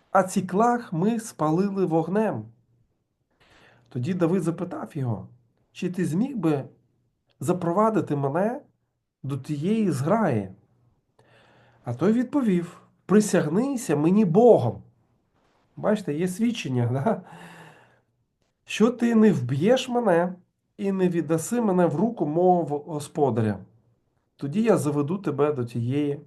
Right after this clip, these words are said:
орди". Отож, наше служіння людям завжди буде мати нагороду.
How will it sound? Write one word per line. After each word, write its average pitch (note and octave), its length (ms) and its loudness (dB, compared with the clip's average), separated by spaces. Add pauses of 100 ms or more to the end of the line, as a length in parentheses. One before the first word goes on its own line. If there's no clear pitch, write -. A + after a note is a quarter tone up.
(160)
орди". A#2 380 -2 (3250)
Отож, B3 440 4 (1080)
наше A3 280 4
служіння F#3 520 4
людям F3+ 400 4 (600)
завжди D#3+ 340 -6
буде F#3+ 260 -4
мати E3+ 340 0
нагороду. D3 640 2